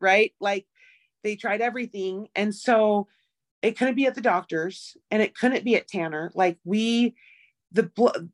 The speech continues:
the blessing that we had was because, like, we raised Sterling together. One of the questions the police officers asked us was, "Who would you say was the main parent?"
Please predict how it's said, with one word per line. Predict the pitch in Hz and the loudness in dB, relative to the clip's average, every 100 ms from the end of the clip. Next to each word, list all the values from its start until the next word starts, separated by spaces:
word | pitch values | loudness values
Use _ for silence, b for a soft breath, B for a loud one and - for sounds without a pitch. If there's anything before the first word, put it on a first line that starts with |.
| _ - | _ -2
the | - | 0
blessing | 202 262 359 349 262 | 4 4 4 0 -2
that | 208 | -4
we | 208 226 | -8 -8
had | 208 165 151 165 | -6 -4 -6 -8
was | 170 170 | -8 -8
because, | - 180 - 170 165 - _ - | -8 -8 -2 0 -2 -10 _ 0
like, | 190 185 | 0 2
we | 214 247 | 2 4
raised | 190 196 190 190 - - _ _ - | 4 4 4 2 -4 -18 _ _ -10
Sterling | - 190 185 175 | 0 0 2 -2
together. | 170 165 147 - | -2 0 0 -2
One | - 196 | -4 0
of | 233 | 0
the | 254 | 0
questions | 208 190 196 180 | 0 0 -2 -6
the | - 180 | -8 -8
police | - 180 170 | -4 -2 0
officers | 175 - 185 | -2 -4 -6
asked | - 160 175 160 | -4 -4 -2 -2
us | 151 - - b b b b | -2 -4 -18 b b b b
was, | 185 185 | -2 2
"Who | 262 285 | 4 4
would | 214 | 4
you | 240 | 2
say | - 214 | 2 2
was | 196 185 170 | 4 2 0
the | 175 | -2
main | 180 170 170 | 0 0 0
parent?" | - 127 110 _ - | -6 -12 -14 _ -20